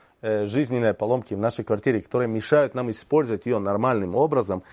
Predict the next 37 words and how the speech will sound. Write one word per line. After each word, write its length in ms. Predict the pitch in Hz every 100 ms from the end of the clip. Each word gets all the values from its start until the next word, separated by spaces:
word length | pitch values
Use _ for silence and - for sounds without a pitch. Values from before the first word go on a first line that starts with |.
| - _
нам 160 | 113 135
это 180 | 131
разрешено 440 | 117 107 104 - 123
делать 360 | 117 151 170 -
все 240 | - 127
время. 320 | 123 120 87 - - _
Это 120 | 113
нам 100 | 123
не 80 | 143
приносит 360 | 135 139 -
радость. 400 | 131 127 92 - _ - _
Это 180 | 113 120
обычная, 520 | 117 160 - 147 131 - _ _
э, 520 | 107 110 107 107 104
житевая 400 | 98 98 113 123
ситуация, 560 | 117 - 143 175 - 151
которая 400 | - - 135 135
нам 160 | 110 113
просто 300 | 120 127 113
надо, 320 | 110 110 110 _ _ _ _
э, 220 | 190 104 110
починить 400 | 110 104 117 135
что-то, 240 | - 113
что 160 | 98 110
у 20 |
нас 180 | 101 104
сломалось. 440 | - 92 78 78 - - _
Была 220 | 117 123 123
протечка, 640 | 123 123 151 151 - 143 - 135
нас 220 | 131 113
сосед 320 | - 110 135
затопил 420 | 110 113 117 170 175
нас, 240 | 170 - - - _
у 80 |
нас 220 | 123 139 -
падает 360 | 131 135 120
штукатурка. 680 | - 117 117 110 123 107